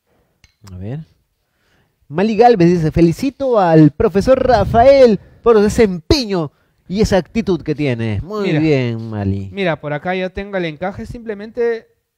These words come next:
Speaker 2: esto yo lo había preparado ayer. Lo que hice es solamente juntar los pliegues,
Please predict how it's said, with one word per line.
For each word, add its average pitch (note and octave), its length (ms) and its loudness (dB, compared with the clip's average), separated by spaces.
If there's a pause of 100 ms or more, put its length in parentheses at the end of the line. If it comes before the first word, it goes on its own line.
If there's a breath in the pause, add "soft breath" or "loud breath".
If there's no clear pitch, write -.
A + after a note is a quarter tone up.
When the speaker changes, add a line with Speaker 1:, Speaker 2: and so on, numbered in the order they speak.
(100)
Speaker 2:
esto G3+ 180 -14
yo F#3+ 120 -8
lo F3 60 -8
había D3 180 -10
preparado B2 440 -16
ayer. B2 340 -12 (420)
Lo B2+ 120 -20
que C3+ 160 -20
hice E3+ 280 -16
es F3+ 80 -18
solamente C#3+ 680 -18
juntar - 480 -16
los F#3+ 160 -14
pliegues, D3+ 640 -10